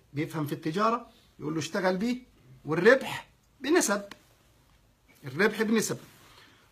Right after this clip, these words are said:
"فقطع له غريمه خمسة وعشرين ألفا"،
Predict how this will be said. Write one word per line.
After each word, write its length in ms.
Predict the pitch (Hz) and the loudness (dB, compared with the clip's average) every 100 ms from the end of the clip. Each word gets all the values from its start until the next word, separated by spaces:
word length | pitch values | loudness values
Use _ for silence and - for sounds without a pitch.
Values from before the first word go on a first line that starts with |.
| - | 2
"فقطع 520 | 190 196 302 269 226 | 2 8 8 8 4
له 240 | 240 262 233 | 4 4 2
غريمه 720 | 185 202 254 240 233 240 269 - _ - _ _ - | 4 2 4 2 2 2 -2 -12 _ -20 _ _ -14
خمسة 840 | - 226 262 226 226 220 240 233 - | -2 2 2 2 0 2 0 0 0
وعشرين 640 | 151 160 - 170 226 214 | 0 0 -2 -2 0 0
ألفا"، 500 | 202 190 147 131 110 | 2 2 2 -2 -4